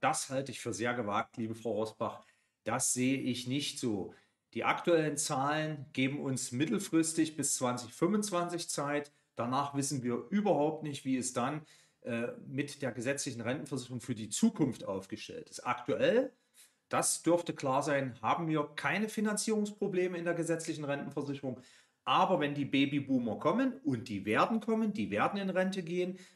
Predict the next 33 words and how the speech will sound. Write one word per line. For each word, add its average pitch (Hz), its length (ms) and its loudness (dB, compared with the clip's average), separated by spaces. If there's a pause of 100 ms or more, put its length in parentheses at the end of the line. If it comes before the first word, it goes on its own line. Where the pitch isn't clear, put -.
wir 95 80 -4
merken 117 280 0
das 135 160 -2
ja 135 140 0
aktuell 123 440 0
auch 120 220 0
in 98 100 -6
unserer 156 320 0
Anwaltskanzlei, 135 920 -2 (280)
wird 120 200 0
es 113 200 -2
dann 123 360 0 (360)
deutlich 135 460 4
heftiger 165 440 2
werden 131 240 4
für 127 140 -4
die 120 100 -2
deutsche 120 320 0
Rentenversicherung. 110 880 -2 (320)
Und 98 120 -6
dann 107 160 -2
geht 123 220 0
nämlich 120 440 -2 (240)
die 107 80 -4
Frage 113 360 2
los, 113 400 0
wer 107 420 0
soll 95 300 -6
das 98 240 -4
dann 101 300 -4
alles 104 320 -6
noch 98 160 -4
bezahlen, 160 580 0